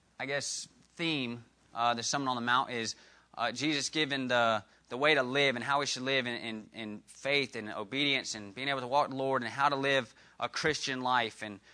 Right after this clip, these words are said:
uh, the things to do and not do and things of that sort. Uh, and, and I just imagine myself being there, uh, as he preached or as he, as he gave this sermon,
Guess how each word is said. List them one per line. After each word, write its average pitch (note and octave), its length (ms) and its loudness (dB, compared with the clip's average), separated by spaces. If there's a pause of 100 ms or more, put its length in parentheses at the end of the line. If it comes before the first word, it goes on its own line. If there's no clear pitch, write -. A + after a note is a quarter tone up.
(140)
uh, A#2 120 2
the A#2+ 80 0
things D#3 360 0
to C#3+ 100 -6
do C3 280 2
and B2+ 80 -2
not C3 240 -2
do B2+ 160 -4
and A2+ 100 -6
things C#3 220 -8
of A#2+ 80 -8
that A#2 160 -4
sort. B2 380 -4 (340)
Uh, A#2 360 6 (520)
and, B2+ 220 2
and C3+ 320 0
I D3+ 100 8
just D#3 200 2
imagine D3+ 380 4
myself C3 520 0
being D3+ 260 -2
there, G#2 320 -4 (300)
uh, B2 280 4
as B2+ 120 -4
he C3 80 -4
preached - 580 -2
or B2+ 120 4
as B2+ 240 2
he, C3+ 140 -4
as B2 100 -4
he C3 80 -4
gave D3 240 4
this C#3 140 0
sermon, C3+ 500 0